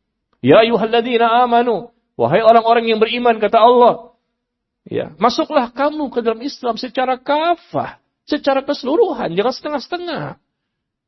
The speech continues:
Kita yang udah banyak ngajinya ini seharusnya lebih semangat, lebih bersungguh-sungguh. Tapi kena-, ketika tidak ada orang, beda lagi. Di masjid kelihatannya soleh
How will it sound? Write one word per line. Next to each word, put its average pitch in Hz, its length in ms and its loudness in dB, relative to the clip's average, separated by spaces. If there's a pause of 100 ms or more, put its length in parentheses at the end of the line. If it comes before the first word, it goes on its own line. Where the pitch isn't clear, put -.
(640)
Kita 302 320 -2
yang 302 80 -2
udah 226 160 2
banyak 196 320 0
ngajinya 175 560 -4
ini 196 160 -2
seharusnya 185 400 -4
lebih 262 160 -6
semangat, 254 640 -2
lebih 175 320 0
bersungguh-sungguh. 226 1040 -2 (480)
Tapi 233 240 -4
kena-, 220 320 -12 (400)
ketika 208 400 -4
tidak 165 400 -6
ada 147 160 -4
orang, 147 400 -4
beda 143 240 -4
lagi. 147 560 -10 (240)
Di 143 80 0
masjid 151 480 -4
kelihatannya 165 400 -4
soleh 233 720 -6